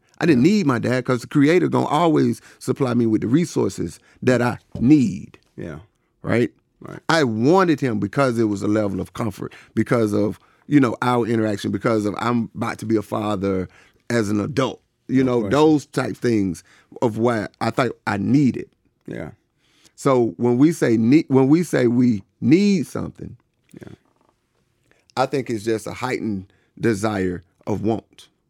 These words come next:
Speaker 2: Yeah.
Speaker 1: Because again, need, a need can be met.
Speaker 2: Right.
Speaker 1: 'Cause you can eat collard greens or you can eat a bowl of grits.
Speaker 2: Yeah. If you
Speaker 1: That's
Speaker 2: hungry,
Speaker 1: if you
Speaker 2: it's
Speaker 1: hungry,
Speaker 2: gonna,
Speaker 1: right?
Speaker 2: yeah.
Speaker 1: The
Speaker 2: Gonna
Speaker 1: need
Speaker 2: be met.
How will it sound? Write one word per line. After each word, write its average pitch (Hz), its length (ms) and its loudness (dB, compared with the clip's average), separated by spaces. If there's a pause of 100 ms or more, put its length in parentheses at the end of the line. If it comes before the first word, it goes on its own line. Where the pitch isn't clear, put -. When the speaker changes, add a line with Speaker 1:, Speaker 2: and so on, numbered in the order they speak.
(100)
Speaker 2:
Yeah. - 200 -14 (580)
Speaker 1:
Because 113 300 0
again, 123 360 -2 (200)
need, 147 480 2 (320)
a 117 60 0
need 170 340 2
can 127 140 -2
be 113 140 0
met. 120 340 0 (380)
Speaker 2:
Right. 78 260 -12
Speaker 1:
'Cause 123 160 2
you 214 160 2
can 185 160 -2
eat 131 280 0 (340)
collard 175 300 2
greens 165 360 4
or 135 80 4
you 151 180 0
can 143 120 2
eat 131 60 4
a 120 40 -4
bowl 113 200 0
of 107 80 -2
grits. - 480 0 (100)
Speaker 2:
Yeah. 101 240 -10 (920)
If - 220 -12
you 98 60 -2
Speaker 1:
That's 123 140 2
Speaker 2:
hungry, 110 280 0
Speaker 1:
if 131 100 -2
you 147 120 2
Speaker 2:
it's 190 80 4
Speaker 1:
hungry, 160 180 4 (100)
Speaker 2:
gonna, 95 200 -8
Speaker 1:
right? 113 200 2
Speaker 2:
yeah. 92 160 -4 (300)
Speaker 1:
The 113 120 2
Speaker 2:
Gonna 127 60 4
Speaker 1:
need 151 380 4
Speaker 2:
be 98 40 -10
met. 113 280 -10